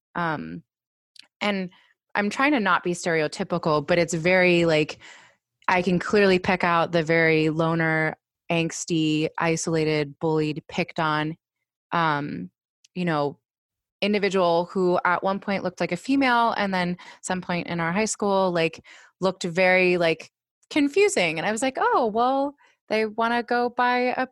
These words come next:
sort of masculine name and present pretty masculine." And, like, that person's life could have been a lot less bullying if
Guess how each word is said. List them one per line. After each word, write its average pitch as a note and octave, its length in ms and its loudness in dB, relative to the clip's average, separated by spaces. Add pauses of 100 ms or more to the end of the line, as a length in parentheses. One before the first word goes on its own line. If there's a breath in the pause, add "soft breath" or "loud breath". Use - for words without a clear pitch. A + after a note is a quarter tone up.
sort C#4+ 180 -2
of D4 80 0
masculine B3 500 -2
name F3 260 0
and G#3 160 -2
present C#4 320 -2 (100)
pretty G#3+ 320 -2
masculine." F#3 680 -4
And, F#3+ 260 -2 (920 soft breath)
like, A3 240 -2
that C4 220 0
person's D4 440 -6
life A3 200 0
could - 180 -6
have F#3 140 -6
been F3+ 440 -4
a F3+ 120 -2
lot F#3 260 0
less F3 200 -4
bullying C4+ 720 -2
if G#3+ 300 -2